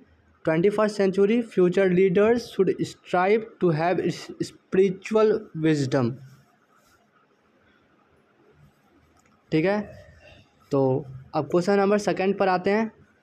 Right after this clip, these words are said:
Question number second हमारा ट्रू और false करना है। तो इसमें बोला गया है कि to be a leader, one needs a specific official rank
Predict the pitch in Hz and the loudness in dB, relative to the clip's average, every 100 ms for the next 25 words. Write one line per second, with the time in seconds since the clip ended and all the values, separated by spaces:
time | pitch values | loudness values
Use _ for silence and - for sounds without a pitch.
0 | _ _ _ 160 160 202 208 208 202 185 | _ _ _ -2 2 2 4 2 0 0
1 | 208 202 180 190 196 - 196 196 196 - | 0 2 2 2 -2 2 4 4 0 0
2 | 175 185 - 170 143 147 180 185 _ _ | 0 0 -2 0 2 0 -2 -6 _ _
3 | 127 151 185 190 196 185 170 165 190 196 | -4 -2 0 2 2 0 0 4 4 4
4 | 180 170 190 196 202 214 220 240 - 202 | 2 2 0 -2 0 0 2 2 2 2
5 | 190 208 165 151 196 202 - _ 147 185 | 6 4 4 4 2 -2 -16 _ 0 2
6 | 190 196 233 220 - 190 185 - - 185 | 4 4 2 -2 -6 0 0 -2 -2 -2
7 | 185 202 240 233 - _ _ _ _ _ | 0 -2 -2 -4 -12 _ _ _ _ _
8 | - 175 170 208 208 226 226 190 196 220 | 0 0 2 0 2 2 2 2 2 0